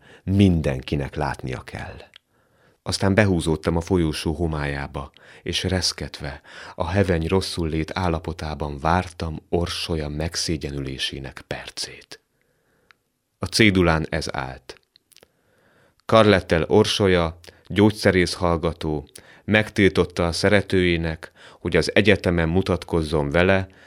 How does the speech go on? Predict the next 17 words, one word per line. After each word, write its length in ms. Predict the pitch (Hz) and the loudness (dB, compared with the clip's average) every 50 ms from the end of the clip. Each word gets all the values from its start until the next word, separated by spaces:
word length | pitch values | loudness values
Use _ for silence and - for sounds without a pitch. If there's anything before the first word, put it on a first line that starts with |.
| - - _ | -20 -18 _
mert 300 | - 87 85 82 80 - | -4 -2 0 0 0 2
nem 200 | 95 95 98 101 | 4 4 4 4
tud 280 | 95 - 95 90 82 - | 2 0 -2 -2 -2 -2
elegánsan 800 | - 92 87 85 85 76 82 80 80 78 - - - 82 80 76 - | -2 0 2 2 2 2 0 0 0 0 -2 -2 -2 -2 -4 -4 -2
öltözni. 800 | - 87 87 82 78 - - 71 65 - - 67 64 62 62 - - _ _ _ - - - - - _ | 0 0 0 0 0 -2 -4 -6 -6 -6 -8 -10 -12 -12 -14 -18 -20 _ _ _ -20 -20 -20 -20 -20 _
Büdösek 720 | - 90 85 113 113 104 107 95 - - 95 87 - - | -2 2 4 6 8 8 6 6 6 2 0 0 0 0
neki 540 | - 90 90 87 - - 98 95 92 - _ - - _ | 0 0 0 0 -2 -2 -4 -4 -4 -8 _ -20 -18 _
a 200 | - - 92 - | -4 -2 -2 0
prolik, 600 | - - 98 92 80 73 - - - - - _ _ _ - - - _ | 2 4 6 6 4 2 -2 -6 -12 -18 -18 _ _ _ -20 -20 -18 _
de 180 | - 85 90 | 0 4 6
a 100 | 87 87 | 6 6
demokratikus 840 | 85 80 104 104 110 107 95 - - 98 92 - 90 - - 85 - | 6 6 6 6 6 4 4 4 2 2 2 0 -4 -4 -4 -4 -4
egyetem 720 | - - 98 92 98 98 95 - 101 95 95 95 87 - - | -2 0 2 4 4 2 2 2 2 2 0 0 -4 -8 -10
jó. 560 | - 87 87 90 107 107 95 85 76 71 - - _ _ _ _ _ - - _ | -10 -4 2 6 8 8 8 6 4 0 -6 -12 _ _ _ _ _ -20 -16 _
Mindenki 640 | - 95 107 113 120 120 113 110 104 98 - 101 90 | 2 6 8 8 8 8 8 6 6 4 2 -2 -4
tudja 400 | - - 98 98 85 85 101 95 | 0 0 0 0 2 4 4 4
meg, 380 | 85 85 87 90 95 98 - | 4 6 4 4 4 2 0